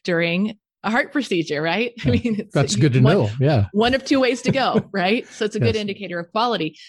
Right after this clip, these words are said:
Speaker 1: Well, India has the sheer volume, uh, that pales in comparison to even our top hospitals
Speaker 2: Mm-hmm.
Speaker 1: in the United States. So, and this is not just true for heart procedures, but for many procedures. So the whole idea is going abroad to get these procedures that would normally cost you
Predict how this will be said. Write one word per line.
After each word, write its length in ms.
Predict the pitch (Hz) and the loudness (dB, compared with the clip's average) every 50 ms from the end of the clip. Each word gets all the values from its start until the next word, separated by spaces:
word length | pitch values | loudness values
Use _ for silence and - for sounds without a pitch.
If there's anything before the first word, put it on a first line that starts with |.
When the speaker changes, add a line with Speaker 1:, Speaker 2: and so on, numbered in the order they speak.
| - _ - | -16 _ -2
Speaker 1:
Well, 140 | 202 196 - | 0 0 2
India 340 | - 202 220 214 208 196 | 2 2 2 2 2 0
has 240 | 185 185 180 175 - | 0 -2 -4 -4 -6
the 80 | - 165 | -6 -8
sheer 260 | - - 180 175 165 | -6 -4 -4 -4 -2
volume, 640 | 156 156 160 165 180 196 190 170 139 87 - - - _ - - - - _ _ | -2 -2 -2 0 0 -2 -2 -2 -4 -6 -8 -12 -14 _ -20 -20 -20 -20 _ _
uh, 260 | 170 165 160 147 143 - - | -2 0 0 0 -2 -2 -4
that 340 | 160 165 180 160 151 - - | -4 -2 -2 -2 -2 -4 -2
pales 280 | - 190 185 175 175 180 | 0 0 0 0 0 -2
in 80 | 165 165 | -2 -2
comparison 560 | 170 156 151 165 160 175 175 - - 156 151 | -2 -2 -2 0 0 0 -2 -2 -2 -2 -2
to 140 | 151 - - | -2 -2 -2
even 220 | 180 165 160 160 160 | -2 0 0 -2 -2
our 180 | - 147 151 156 | 0 -2 -2 -2
top 260 | - 170 160 - - | -2 -4 -4 -4 -4
hospitals 640 | - 160 165 185 - - - 120 113 113 113 - - | -4 -4 -4 -4 -4 -8 -8 -8 -8 -8 -8 -6 -2
Speaker 2:
Mm-hmm. 440 | 98 95 98 120 - - - 170 165 | 0 0 0 0 -2 -4 -2 0 2
Speaker 1:
in 80 | 160 | 2
the 60 | 160 | 2
United 260 | 151 151 151 156 - - | 2 0 0 -2 -4 -4
States. 400 | - - 247 240 156 - - - | -4 -2 -2 -2 -2 -4 -4 -4
So, 240 | 185 170 165 160 - - - | -2 0 0 0 -2 -4 -6
and 160 | 120 180 185 196 | -4 -2 0 0
this 120 | 214 214 | 0 -2
is 100 | 226 202 | -4 -2
not 200 | 208 208 180 - | -2 -2 -2 -2
just 180 | - 180 175 - | -4 -6 -6 -6
true 240 | - - 175 170 165 | -4 -4 -2 -2 -2
for 160 | - 160 160 | -4 -6 -4
heart 240 | 160 202 240 226 - | -2 -2 -4 -4 -4
procedures, 480 | 196 185 - 156 156 160 160 165 165 | -6 -6 -4 -4 -2 0 -2 -2 -2
but 180 | 175 156 - - | -4 -8 -8 -6
for 100 | 180 170 | -4 -4
many 220 | 170 170 180 180 180 | -2 -2 -2 -2 -2
procedures. 640 | - 156 - - 143 139 - 113 107 98 165 - | -4 -6 -6 -6 -8 -6 -6 -6 -8 -8 -8 -8
So 80 | - 165 | -6 -4
the 80 | 165 | -4
whole 220 | 165 190 202 196 190 | -2 -2 0 0 0
idea 420 | 180 175 165 180 180 185 190 185 | 0 -2 -2 -2 0 0 0 0
is 300 | - 151 156 156 151 - _ - - - _ - | -2 -2 -4 -4 -6 -8 _ -20 -20 -20 _ -4
going 240 | 196 190 190 185 175 | -2 0 0 0 0
abroad 420 | 160 160 160 160 160 165 170 165 | -2 0 0 0 0 0 0 -2
to 100 | - 175 | -4 -4
get 180 | 160 160 - - | -4 -4 -4 -2
these 260 | 165 151 151 151 - | -2 -4 -4 -4 -6
procedures 520 | - 160 - - 160 151 151 156 151 151 156 | -10 -10 -8 -6 -6 -6 -4 -6 -6 -4 -4
that 180 | 151 120 - | -4 -4 -2
would 120 | 143 156 151 | -4 -4 -4
normally 360 | 151 147 147 147 147 147 147 | -4 -4 -4 -4 -4 -6 -6
cost 440 | - - 156 143 143 - - - - | -6 -6 -6 -4 -6 -6 -8 -6 -6
you 220 | 156 151 147 156 | -4 -4 -4 -6